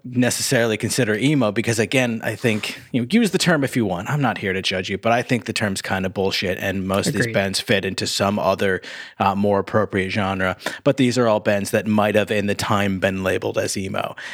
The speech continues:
Speaker 1: Uh, and they're all, you know, all stuff that I listened to. And I just made this, li-, like,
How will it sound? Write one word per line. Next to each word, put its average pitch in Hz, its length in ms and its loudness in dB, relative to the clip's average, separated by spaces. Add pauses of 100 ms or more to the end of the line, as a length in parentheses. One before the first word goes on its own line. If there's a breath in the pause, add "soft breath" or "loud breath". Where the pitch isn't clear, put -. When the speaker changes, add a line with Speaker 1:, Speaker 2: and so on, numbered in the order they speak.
(100)
Speaker 1:
Uh, 95 220 2
and 98 160 0
they're 92 180 0
all, 101 220 -4
you 113 80 2
know, 92 120 0
all 95 140 2
stuff - 260 -2
that 95 120 0
I 92 100 0
listened 98 380 -6
to. 95 400 -4
And 90 100 -4
I 101 60 -4
just - 240 -8
made 98 280 2
this, - 180 -8
li-, 156 340 2
like, 120 240 -2